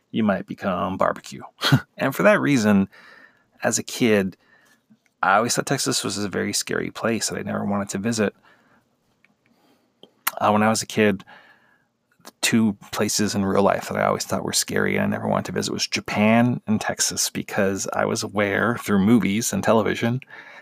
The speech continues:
that Japan had monsters <laughs> and Texas had Leatherface. Even if you don't like this movie, you have to admit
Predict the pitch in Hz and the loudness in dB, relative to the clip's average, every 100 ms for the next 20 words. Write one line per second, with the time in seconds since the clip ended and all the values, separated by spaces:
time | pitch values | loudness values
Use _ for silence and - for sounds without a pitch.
0 | _ - 101 101 - - 143 165 147 123 | _ -4 0 0 -2 0 4 6 6 4
1 | 120 127 113 127 131 - - - - - | 4 2 4 4 2 -4 -6 -4 -4 0
2 | - - 107 - - - 104 101 101 98 | -2 -2 -6 -10 -18 -2 2 2 2 0
3 | 92 - - _ - 143 120 - 101 - | -4 -10 -20 _ -2 -2 0 -2 0 0
4 | 90 87 90 90 - - _ _ _ _ | 0 0 0 -4 -10 -20 _ _ _ _
5 | _ _ _ 113 104 95 - - - - | _ _ _ 0 2 2 -2 -10 -6 -4
6 | - - _ _ _ _ _ _ _ _ | -6 -10 _ _ _ _ _ _ _ _
7 | _ _ _ _ _ _ _ _ _ _ | _ _ _ _ _ _ _ _ _ _
8 | _ _ - - - - _ _ _ _ | _ _ -16 -16 -20 -20 _ _ _ _
9 | _ _ 151 165 180 151 139 - - - | _ _ 0 6 6 8 4 2 -6 -10
10 | - - 113 113 107 101 98 - 101 - | -16 -2 2 4 4 2 -2 -2 -6 0
11 | 101 98 92 90 - _ _ _ _ _ | 0 0 -2 -6 -10 _ _ _ _ _
12 | _ _ _ _ 117 117 - 117 120 - | _ _ _ _ 2 2 4 2 0 2
13 | 104 92 92 87 | 0 0 -2 -4